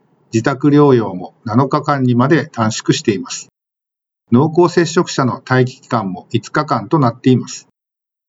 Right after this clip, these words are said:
感染者数も事実上全数把握できなくなっており、実現可能性などに合わせて緩和が進められてきました。このように、すでに感染症法上の措置としても緩和が進められてきた中で、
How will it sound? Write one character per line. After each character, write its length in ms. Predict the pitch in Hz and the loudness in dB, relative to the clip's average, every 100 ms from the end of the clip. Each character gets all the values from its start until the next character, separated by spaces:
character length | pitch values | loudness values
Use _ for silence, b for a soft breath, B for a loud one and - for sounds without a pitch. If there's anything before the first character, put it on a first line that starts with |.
| _ _ - | _ _ -4
感 240 | 151 175 | -4 -2
染 200 | 175 185 | 0 2
者 140 | 180 | 2
数 280 | 170 - 127 | -2 0 0
も 220 | 104 87 - | 0 -6 -4
事 140 | 110 | 2
実 280 | 120 135 147 | 4 4 2
上 300 | 131 127 117 113 | 4 2 0 0
全 220 | 123 139 | 2 2
数 260 | 131 156 147 | 2 2 2
把 200 | 151 139 | 0 0
握 100 | 131 | 0
で 140 | 123 | 0
き 100 | 95 | 2
な 120 | 127 123 | 0 0
く 100 | 104 | -4
な 80 | |
っ 60 | 98 | -8
て 120 | - | 0
お 80 | 101 | 0
り、 200 | - - _ _ _ _ _ _ - | -2 -14 _ _ _ _ _ _ -2
実 280 | 113 - | -2 2
現 220 | 143 160 151 | 2 4 2
可 140 | 143 | 0
能 180 | 143 139 | 0 0
性 240 | 139 143 | 2 2
な 100 | 139 | 2
ど 120 | 131 | 2
に 100 | 127 | 2
合 120 | 127 107 | 2 0
わ 60 | |
せ 140 | - 101 | -4 -6
て 260 | 95 87 _ | -4 -6 _
緩 260 | - 120 120 | -2 0 2
和 120 | 123 | 2
が 100 | 139 | 0
進 240 | - 127 | -2 0
め 60 | 120 | 0
ら 120 | 113 | 2
れ 80 | 110 | 0
て 100 | 135 | 0
き 80 | 120 | 0
ま 120 | 101 | -2
し 100 | - | -6
た。 160 | - - _ _ _ _ _ _ _ | -10 -14 _ _ _ _ _ _ _
こ 140 | - | 0
の 140 | 139 185 | 2 4
よ 160 | 196 | 2
う 40 | 139 | 0
に、 160 | 92 - - | -2 -8 -18
す 160 | - | 0
で 120 | 165 156 | 2 4
に 160 | 101 | 0
感 240 | - 127 143 | 0 0 0
染 240 | 156 151 | 0 -2
症 280 | 147 147 147 | 2 4 4
法 240 | 151 147 | 6 4
上 200 | 131 139 | 4 2
の 100 | 135 | 2
措 120 | 127 139 | 0 -2
置 120 | 131 | -2
と 100 | 101 | -8
し 80 | - | -4
て 140 | 104 | -4
も 180 | 90 - | -4 -10
緩 240 | - 123 135 | -4 0 0
和 100 | 139 | 0
が 140 | 131 | -2
進 200 | 127 139 | -2 0
め 60 | 131 | 2
ら 140 | 131 | 2
れ 40 | 131 | 2
て 120 | 127 | -2
き 80 | - | -2
た 120 | 113 | -6
中 240 | - - | -6 -8
で、 140 | - | -12